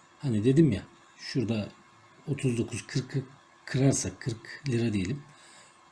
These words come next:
Kırk lirayı kırar ve üstünde kalıcı olursa kırk üç lirada daha önce burada satışlar gelmiş. Kırk üç lira civarında, kırk beş lira civarında bakın şöyle.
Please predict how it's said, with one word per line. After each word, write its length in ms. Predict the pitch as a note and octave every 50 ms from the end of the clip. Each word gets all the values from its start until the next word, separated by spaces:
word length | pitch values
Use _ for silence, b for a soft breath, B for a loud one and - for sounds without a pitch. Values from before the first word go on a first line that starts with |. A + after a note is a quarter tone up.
| - - -
Kırk 280 | - F3 D#3 C#3+ - C#3+
lirayı 280 | B2 G#2+ A2 G#2 G#2
kırar 300 | - - C3+ C#3 B2 A2+
ve 100 | A#2 A#2+
üstünde 320 | G#2+ - - - C#3 C3+ -
kalıcı 340 | - C3 A#2+ A#2 B2 C#3+
olursa 420 | C3 G#2+ F#2+ F#2 - - D#3+ C#3+ D3
kırk 240 | - C#3 A#2+ - D#3+
üç 180 | C#3 - -
lirada 400 | A2 G2 F#2+ G2 B2 D#3+ D#3+ B B B B B B B B - - C3
daha 160 | B2+ C3+ C3
önce 240 | B2+ A#2 A2+ C3 B2
burada 180 | B2+ B2+ A#2+ A#2
satışlar 500 | - - C#3+ C#3 - - - D3+ D#3 E3
gelmiş. 380 | F3+ F3+ D#3+ C3+ A2 - -
Kırk 280 | - - C#3+ A#2 G2+ -
üç 160 | B2 - A#2+
lira 140 | A#2 A2 G2+
civarında, 420 | F#2 G2+ G2+ G2 F#2 F#2+ G2 G2+
kırk 220 | - - C3+ - -
beş 220 | C3+ A#2 - -
lira 100 | B2 G#2
civarında 380 | F#2+ G#2+ G2+ F#2+ F2+ F#2 G#2+ A2+
bakın 240 | A2 G2 - G2+ E2+
şöyle. 340 | - - B2+ G2+ G2+ C#3